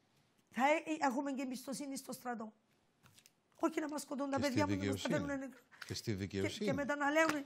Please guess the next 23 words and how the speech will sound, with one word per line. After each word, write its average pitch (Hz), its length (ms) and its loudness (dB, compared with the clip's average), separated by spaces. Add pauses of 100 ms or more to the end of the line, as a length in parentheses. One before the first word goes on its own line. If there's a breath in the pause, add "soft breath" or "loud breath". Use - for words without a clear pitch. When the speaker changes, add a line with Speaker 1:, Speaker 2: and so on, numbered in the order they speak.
(140)
Speaker 1:
και 370 100 0
στη 392 140 -4
δικαιοσύνη. 370 500 4
Ποια 339 180 6
Speaker 2:
Μμμ. 330 60 0
Speaker 1:
δικαιοσύνη; - 480 -4
Υπάρχει 247 300 -4
δικαιοσύνη; 269 540 -2 (200 loud breath)
Εγώ 311 200 4
νόμιζα 330 300 4
ότι 302 140 4
έχουμε 285 260 0
κράτος. 247 440 -2 (220 soft breath)
Δεν 381 220 6
έχουμε 359 240 4
κράτος. 247 440 0 (160 soft breath)
Έχουμε 349 300 6
μια 370 220 4
δικτατορία 370 720 6 (1160 loud breath)
που 247 100 -8
την 247 120 -2
κυβερνούν 269 440 2
μόνο 359 400 4